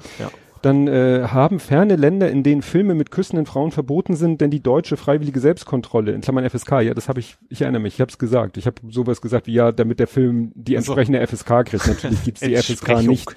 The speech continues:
Speaker 1: ja.
Speaker 2: in Singapur, ich weiß nicht, wie sich das
Speaker 1: Finnische
Speaker 2: da
Speaker 1: Selbstkontrolle zum Beispiel,
Speaker 2: Ja.
Speaker 1: äh, <laughs> fällt grad so nichts mit F an. Französische.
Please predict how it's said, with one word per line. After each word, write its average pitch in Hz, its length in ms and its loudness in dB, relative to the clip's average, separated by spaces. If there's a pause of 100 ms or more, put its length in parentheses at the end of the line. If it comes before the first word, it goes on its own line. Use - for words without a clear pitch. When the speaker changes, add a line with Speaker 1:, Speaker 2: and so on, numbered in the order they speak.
Speaker 1:
ja. 101 160 -8 (160)
Speaker 2:
in 117 280 2
Singapur, 120 640 2
ich - 120 -4
weiß 113 160 0
nicht, 107 140 -4
wie 110 80 -2
sich 104 180 -2
das 98 160 0 (260)
Speaker 1:
Finnische 131 380 0
Speaker 2:
da 113 60 0
Speaker 1:
Selbstkontrolle 110 640 -4
zum 104 180 -12
Beispiel, 104 380 -2
Speaker 2:
Ja. 104 480 0 (140)
Speaker 1:
äh, 117 80 -8
<laughs> - 40 -6 (500)
fällt - 260 -6
grad 131 140 2
so 120 80 0
nichts 107 240 -6
mit 113 100 -10
F - 160 -10
an. 110 100 -10
Französische. 139 720 0